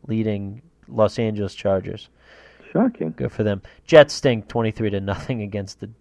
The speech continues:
Speaker 1: against Denver. The least amount of rushing yards by the Jets in, like, thirty,
Speaker 2: Now, what
Speaker 1: forty
Speaker 2: about
Speaker 1: years.
Speaker 2: the quarterback?
Speaker 1: McCown goes down, broken hand.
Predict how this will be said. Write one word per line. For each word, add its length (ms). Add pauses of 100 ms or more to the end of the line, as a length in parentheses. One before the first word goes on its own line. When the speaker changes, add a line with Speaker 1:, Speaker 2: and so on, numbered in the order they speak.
Speaker 1:
against 420
Denver. 320 (360)
The 140
least 360
amount 280
of 60
rushing 340
yards 240
by 180
the 120
Jets 720
in, 160
like, 380 (220)
thirty, 260
Speaker 2:
Now, 120
what 120
Speaker 1:
forty 120
Speaker 2:
about 140
Speaker 1:
years. 120
Speaker 2:
the 60
quarterback? 500 (880)
Speaker 1:
McCown 420
goes 200
down, 280
broken 320
hand. 440